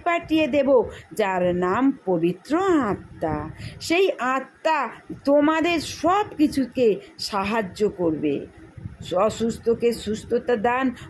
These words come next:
মন্দ আত্মাকে তাড়ানো এবং আরও অনেক অলৌকিক কাজ করার শক্তি দেবেন।" শিষ্যদের কাছে শেষ বিদায় নেয়ার আগে তাদের কাছে একটার আদেশ দিয়ে, কে-,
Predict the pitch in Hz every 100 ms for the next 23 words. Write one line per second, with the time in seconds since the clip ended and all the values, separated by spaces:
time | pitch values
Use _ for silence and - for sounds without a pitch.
0 | - 214 233 240 247 240 214 208 220 247
1 | 269 269 240 214 208 240 277 294 - -
2 | 254 285 302 - 247 285 339 320 277 302
3 | 359 403 415 339 339 330 330 311 311 302
4 | 277 262 262 - 233 226 233 196 - -
5 | - 233 220 - 214 185 165 165 156 147
6 | 165 - - - - - 233 - 208 202
7 | 208 196 196 196 - 196 185 - - -
8 | 202 196 170 185 190 190 196 196 190 190
9 | 180 180 175 180 196 - - - - 185
10 | 175 196 190 180 185 - 196 185 190 -
11 | 190 190 196 170 180 196 226 - - -
12 | 185 185 185 - - - 202 202 196 190